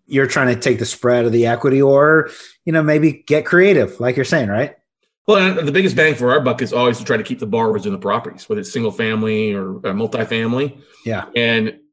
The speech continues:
Speaker 2: 'cause a lot of borrowers, they get six, twelve months behind, they don't have the full amount to bring to the table. So if we can say, "Okay, can you start paying on time again?" Or can we do a trial payment plan, get you back on track?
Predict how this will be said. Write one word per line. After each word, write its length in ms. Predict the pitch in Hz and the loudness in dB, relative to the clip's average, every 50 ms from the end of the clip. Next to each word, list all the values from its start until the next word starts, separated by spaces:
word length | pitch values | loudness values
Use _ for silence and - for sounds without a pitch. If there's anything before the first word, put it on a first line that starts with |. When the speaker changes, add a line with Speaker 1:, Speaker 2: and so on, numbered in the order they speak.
| _ _ - 123 | _ _ -16 -8
Speaker 2:
'cause 140 | - 139 127 | -4 -2 0
a 60 | 131 | 2
lot 320 | 131 143 151 160 170 170 | 4 4 4 4 6 6
of 340 | 160 151 143 139 131 120 110 | 6 6 6 4 2 0 0
borrowers, 640 | 127 143 147 151 147 135 123 120 120 120 117 - | 2 2 4 4 4 4 4 2 0 0 -2 -4
they 100 | - 143 147 | -2 0 2
get 160 | 147 143 139 | 2 2 0
six, 320 | - - 160 147 - - | 0 -2 -2 -2 -2 -4
twelve 240 | - - 151 139 123 | -6 -2 0 0 0
months 160 | 123 123 113 | -2 -4 -6
behind, 240 | - 123 120 120 120 | -6 -6 -4 -2 0
they 60 | 135 | 0
don't 100 | 151 139 | 0 0
have 100 | 131 117 | 0 -2
the 60 | 104 104 | -4 -4
full 260 | - - 131 120 110 | -4 -2 -2 0 0
amount 320 | 104 107 107 107 - - - _ _ _ _ _ _ _ _ _ - | 0 0 -2 -2 -4 -6 -16 _ _ _ _ _ _ _ _ _ -4
to 60 | - 123 | -2 0
bring 200 | 123 120 110 101 | 0 0 0 0
to 60 | 104 | -2
the 60 | 92 | -2
table. 340 | 92 - - 180 - - - | 0 0 0 0 0 -2 -4
So 120 | - - 117 | -2 -2 -2
if 100 | 110 117 | -2 0
we 100 | 139 160 | -2 -2
can 120 | 147 143 | -2 0
say, 120 | - 151 135 | 2 2 4
"Okay, 300 | 147 147 - 135 120 110 | 4 4 2 2 0 0
can 180 | - - 135 | -2 -2 -2
you 80 | 139 151 | -2 -2
start 380 | 139 - - 156 151 147 - - | -4 -2 0 0 0 0 -2 -6
paying 380 | - 151 151 147 147 147 139 | -4 -2 -2 0 0 0 0
on 160 | 135 131 127 | 0 0 -2
time 280 | - 139 131 127 123 117 | -2 -4 -4 -2 -2 -2
again?" 340 | 110 104 113 104 92 - - _ _ _ _ _ _ _ _ _ | -4 -4 -6 -8 -8 -10 -16 _ _ _ _ _ _ _ _ _
Or 160 | - 113 117 113 | 0 0 0 0
can 220 | - 135 127 123 | 0 -2 -2 0
we 280 | 123 123 123 120 113 101 | 0 0 0 -2 -2 -2
do 180 | 101 135 131 123 | 0 0 0 0
a 40 | |
trial 280 | 123 - - 135 131 127 | 0 0 2 2 2 2
payment 300 | - 135 131 127 120 - | 2 0 -2 -2 -2 -4
plan, 200 | - 117 110 107 | -4 -6 -6 -4
get 180 | 104 - - - | -6 -8 -10 -8
you 60 | - | -4
back 240 | 127 117 110 98 - | -4 -2 -2 -4 -4
on 160 | 104 104 104 | -6 -6 -6
track? 440 | 95 - 113 98 - - - - _ | -6 -8 -8 -8 -8 -10 -16 -20 _